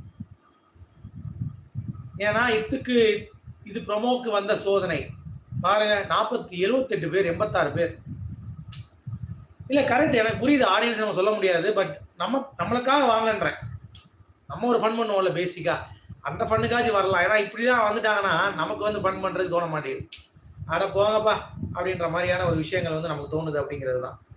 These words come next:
அதனால தான் சொல்றேன். சரியா? இப்ப பாருங்க, அஞ்சு நிமிஷம் ஆயிடுச்சுன்னு எண்பத்தாறு பேர் தான் வராங்க அப்படிங்கிறப்ப நமக்கு, சரி, லைக்காச்சும் போடுங்க. வந்தவங்க எண்பத்தாறு பேர் லைக் போட்டீங்கன்னா, at least YouTube வந்து நாலு பேருக்கு ப்ரமோட் பண்ணுவான்.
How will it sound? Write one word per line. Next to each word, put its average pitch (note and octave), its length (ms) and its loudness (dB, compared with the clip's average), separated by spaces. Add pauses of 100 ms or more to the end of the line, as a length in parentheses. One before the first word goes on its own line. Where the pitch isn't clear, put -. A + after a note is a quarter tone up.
(220)
அதனால F#3+ 280 2
தான் G#3 140 4
சொல்றேன். D#3 320 -4 (460)
சரியா? D#3 200 0
இப்ப E3+ 160 -2
பாருங்க, E3+ 160 0
அஞ்சு F#3 120 -4
நிமிஷம் G#3+ 240 0
ஆயிடுச்சுன்னு F#3 300 0
எண்பத்தாறு F3 340 0
பேர் F#3 160 0
தான் F3+ 180 2
வராங்க E3 320 2
அப்படிங்கிறப்ப D3+ 380 -4
நமக்கு, - 340 -4 (220)
சரி, G3 180 0
லைக்காச்சும் B3 420 2
போடுங்க. G3 220 0
வந்தவங்க F3 380 2
எண்பத்தாறு F3 340 2
பேர் G3 100 0
லைக் F3+ 260 0
போட்டீங்கன்னா, F3+ 260 -2 (480)
at F3+ 60 -6
least G3+ 280 -2
YouTube A#3 220 0
வந்து G3 160 4
நாலு F#3 180 4
பேருக்கு G3 380 0
ப்ரமோட் G#3+ 260 0
பண்ணுவான். D#3+ 300 -2